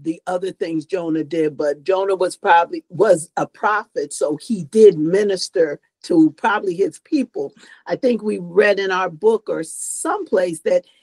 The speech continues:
he is one of the only prophets that we see that God actually sent to a foreign nation.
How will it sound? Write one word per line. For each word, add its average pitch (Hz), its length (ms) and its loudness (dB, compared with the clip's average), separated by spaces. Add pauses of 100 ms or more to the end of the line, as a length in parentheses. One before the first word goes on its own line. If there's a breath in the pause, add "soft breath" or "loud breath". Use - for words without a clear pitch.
he 247 320 0
is 185 180 4
one 202 260 -4
of 180 100 -4
the 170 200 -4
only 214 320 0
prophets 196 680 -2
that 202 140 2
we 180 160 -6
see 202 300 -2
that 185 180 0
God 175 300 0
actually 170 360 -2
sent 175 320 -2
to 180 180 -2
a 160 40 0
foreign 165 520 -2
nation. 185 580 -4